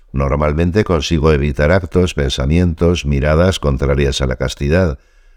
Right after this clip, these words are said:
¿No es eso de lo que se trata? No puedo decir que tengo una virtud. ¿Qué más debería hacer?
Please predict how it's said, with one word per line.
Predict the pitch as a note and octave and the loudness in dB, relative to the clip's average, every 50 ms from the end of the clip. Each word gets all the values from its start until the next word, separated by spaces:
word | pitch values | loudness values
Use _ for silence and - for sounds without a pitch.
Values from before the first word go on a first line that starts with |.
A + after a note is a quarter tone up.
| _ - | _ -4
¿No | C#2+ D2 D#2 | 0 0 2
es | D#2+ D2+ - | 2 2 2
eso | G2 F#2+ - G#2 G2 | 0 2 2 2 2
de | F2 F#2+ | 4 2
lo | F2 F2+ | 2 2
que | - E2+ | 0 -2
se | - - F2+ | -2 -2 -2
trata? | - G#2+ G#2 - - D2+ A1 - _ _ _ _ _ _ _ _ - | 0 0 -2 -2 -2 -4 -6 -8 _ _ _ _ _ _ _ _ -4
No | D2 C#2+ | -4 0
puedo | - E2 E2 D2 D#2+ | 0 0 2 2 2
decir | D2 D2+ D2 - A2 A#2 G2+ | 2 0 0 0 0 0 2
que | - D#2+ | 0 -2
tengo | D2 - D2+ D2+ D2 D2+ | 0 0 0 0 2 2
una | D2+ D2 | 2 2
virtud. | D2+ D#2+ D#2+ D#2 D2+ - A2+ F2 C2 A#1+ - _ _ _ _ _ | 2 2 0 0 0 0 0 0 0 -2 -8 _ _ _ _ _
¿Qué | - - C2+ | -6 -4 -2
más | C2+ C2+ C#2 - - | -2 -2 -2 -2 -2
debería | C#2 B1 B1+ B1+ B1+ C2 C2 B1+ | -2 -2 -2 -2 -2 -2 -2 -4
hacer? | B1+ - - G#2+ F#2+ B1+ A#2 - | -4 0 2 4 4 2 0 -4